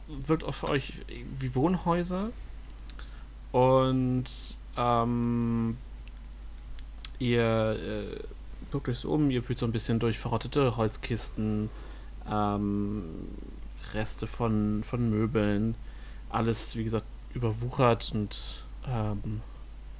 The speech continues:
voller, voller Ranken. Und, ähm, Garrett,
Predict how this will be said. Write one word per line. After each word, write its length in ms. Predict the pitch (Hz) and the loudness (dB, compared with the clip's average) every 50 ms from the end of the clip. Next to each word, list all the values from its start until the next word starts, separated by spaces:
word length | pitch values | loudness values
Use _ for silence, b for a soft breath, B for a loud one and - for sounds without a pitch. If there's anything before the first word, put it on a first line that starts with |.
| - - - - - | -12 -12 -12 -12 -12
voller, 760 | - - - - - - 107 104 107 101 101 101 98 98 98 - | -12 -12 -10 -8 -4 -2 0 2 4 4 4 4 2 2 -2 -4
voller 420 | - - - 113 104 104 101 95 | -6 -4 0 2 2 4 4 4
Ranken. 540 | 101 104 113 123 127 - - 131 131 156 208 B B B B B B B B B B B B - - - | 4 2 2 2 0 -2 -2 -2 -2 -2 -2 B B B B B B B B B B B B -10 -4 2
Und, 880 | - 123 127 131 135 139 139 135 135 135 139 135 135 135 - - - - - - - | 4 8 10 10 10 10 8 8 6 6 6 4 4 2 0 -4 -8 -10 -10 -6 -2
ähm, 880 | 120 120 120 120 123 123 123 123 120 120 117 117 117 113 110 110 113 123 - - - - - - - B B B B B B B B B B B - - - - - | 2 4 4 4 4 4 4 4 4 4 4 4 4 4 2 2 0 -2 -6 -10 -10 -10 -10 -12 -12 B B B B B B B B B B B -12 -12 -12 -6 0
Garrett, 580 | - 123 160 185 160 120 104 - - - - | 4 4 4 6 4 4 4 2 -2 -10 -10